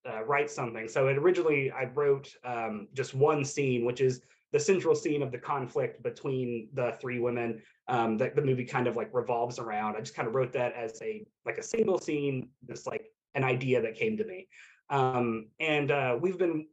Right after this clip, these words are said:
making a lot of low budget features, uh, with Standard Definition, the whole film crew that I work with. Um, and it's great. Uh, I love working with them, and I'm, I'm gonna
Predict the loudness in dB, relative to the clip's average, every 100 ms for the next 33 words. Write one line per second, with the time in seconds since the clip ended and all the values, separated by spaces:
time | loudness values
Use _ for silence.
0 | -6 -4 -4 -2 -2 -2 0 0 0 -2
1 | -4 -6 -8 -6 -6 -6 -6 -6 -8 -6
2 | -4 -2 -2 -2 -4 -4 -4 -2 0 0
3 | 0 -2 -4 -4 -4 -2 -2 0 0 2
4 | 0 -2 -8 _ _ _ -8 -4 -4 -4
5 | -8 -12 -8 -6 -2 -2 -2 -6 0 0
6 | 0 -6 _ -8 -4 -2 2 2 2 0
7 | 0 -2 -4 -4 -4 -4 -6 -8 -8 -4
8 | -4